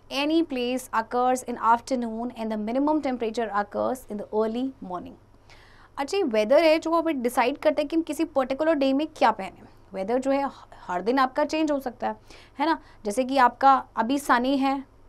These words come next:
आपका और हो सकता है थोड़ी देर बाद बारिश आ जाए, फिर उसके बाद क्लियर नाइट हो जाए उसके बाद।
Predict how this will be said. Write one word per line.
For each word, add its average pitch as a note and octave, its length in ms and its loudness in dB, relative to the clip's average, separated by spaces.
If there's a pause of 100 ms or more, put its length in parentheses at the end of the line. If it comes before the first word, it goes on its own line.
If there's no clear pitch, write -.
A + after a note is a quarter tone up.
(300)
आपका A#3 280 4
और C4+ 80 6
हो B3 140 4
सकता C4 200 -2
है C4 60 0
थोड़ी C4 160 4
देर C4 80 6
बाद C4+ 140 4
बारिश A3+ 320 2
आ A#3+ 60 0
जाए, A3+ 220 -4 (420)
फिर C#4+ 120 4
उसके C#4+ 180 2
बाद C#4+ 180 4
क्लियर B3+ 260 4
नाइट B3 220 2
हो C4+ 60 6
जाए B3+ 140 6
उसके B3 220 0
बाद। G#3+ 220 0